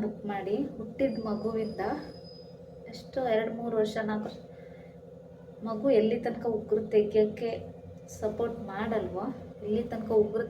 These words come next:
ತೆಗೆಸ್ಕೊಳ್ಳಲ್ವೋ, ಅಂಥ ಮಕ್ಕಳಿಗೆ ಇದು ತುಂಬ ಯೂಸ್ ಆಗುತ್ತೆ. ಚಿಕ್ಕ ಮಕ್ಕಳಿಗಂತೂ ಹೇಳಿ ಮಾಡಿಸಿರೋ ಪ್ರಾಡಕ್ಟ್ ಇದು. ಇದರಿಂದ ನಮ್ಗೆ ತುಂಬ ಯೂಸ್ ಆಗಿದೆ. ನೀವು ಕೂಡ ಈ ಥರದ್ದು ಒಂದು ಬುಕ್ ಮಾಡ್ಕೊಳ್ಳಿ.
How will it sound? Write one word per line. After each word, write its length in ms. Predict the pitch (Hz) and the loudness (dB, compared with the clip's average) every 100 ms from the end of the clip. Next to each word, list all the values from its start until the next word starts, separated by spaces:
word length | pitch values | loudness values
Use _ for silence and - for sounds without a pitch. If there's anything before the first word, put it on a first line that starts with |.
| 208 | 2
ತೆಗೆಸ್ಕೊಳ್ಳಲ್ವೋ, 680 | 208 - 214 196 180 175 247 - - - - - - - 214 | 2 0 0 4 4 4 0 -2 -8 -14 -16 -16 -16 -10 -4
ಅಂಥ 180 | 220 - 247 214 | -2 4 4 4
ಮಕ್ಕಳಿಗೆ 420 | - 190 180 226 - - - - 214 | 0 0 2 2 -2 -6 -14 -8 -4
ಇದು 120 | 208 - 214 | -4 -6 -6
ತುಂಬ 340 | 214 233 277 277 233 | -6 2 6 8 8
ಯೂಸ್ 200 | 208 202 | 6 6
ಆಗುತ್ತೆ. 340 | 185 180 190 214 - - - - - - - - - - - 220 | 4 2 -2 -6 -6 -12 -16 -16 -18 -18 -16 -16 -16 -16 -10 -8
ಚಿಕ್ಕ 240 | - 277 254 240 | -4 -2 0 -2
ಮಕ್ಕಳಿಗಂತೂ 540 | 233 214 214 214 226 214 | 4 6 6 6 0 6
ಹೇಳಿ 180 | 214 226 220 | 6 6 0
ಮಾಡಿಸಿರೋ 380 | 208 - 214 214 170 | -2 -2 0 0 2
ಪ್ರಾಡಕ್ಟ್ 400 | 185 185 - 185 175 | 0 0 -2 -2 0
ಇದು. 100 | 208 - - - - - - - | -2 -6 -12 -16 -16 -16 -14 -2
ಇದರಿಂದ 300 | 214 220 - 240 | 2 2 2 0
ನಮ್ಗೆ 220 | 240 233 214 | 0 -4 -2
ತುಂಬ 320 | 208 220 269 311 240 | -2 -2 4 4 6
ಯೂಸ್ 180 | 214 214 | 4 4
ಆಗಿದೆ. 280 | 190 180 185 277 - - 214 208 | 4 2 0 -2 -6 -12 -8 -4
ನೀವು 180 | 226 240 - | -2 -4 -4
ಕೂಡ 140 | 214 214 202 | 0 2 2
ಈ 60 | - | 0
ಥರದ್ದು 320 | 208 208 - 220 196 | 0 0 0 2 2
ಒಂದು 140 | - - | 0 -8
ಬುಕ್ 240 | - - | -12 -8
ಮಾಡ್ಕೊಳ್ಳಿ. 440 | 233 214 185 185 | -6 -2 2 2